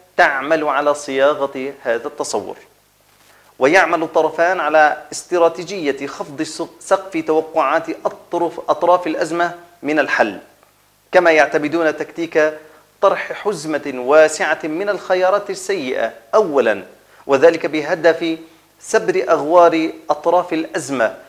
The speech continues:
ومعرفة ردود أفعالها تجاه تلك الخيارات.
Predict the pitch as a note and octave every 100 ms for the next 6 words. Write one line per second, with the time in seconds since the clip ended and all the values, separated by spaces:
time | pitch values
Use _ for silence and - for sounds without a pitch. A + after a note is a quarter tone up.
0 | - C#3 D3+ D3 C#3+ D#3 D#3+ D#3 D3 C#3+
1 | D#3 C#3+ - - C#3+ C#3+ D3 C#3 C#3+ C#3+
2 | - C3+ B2+ C3+ B2 B2+ C#3+ C#3+ - D3+
3 | - C#3 A#2+ G#2 G2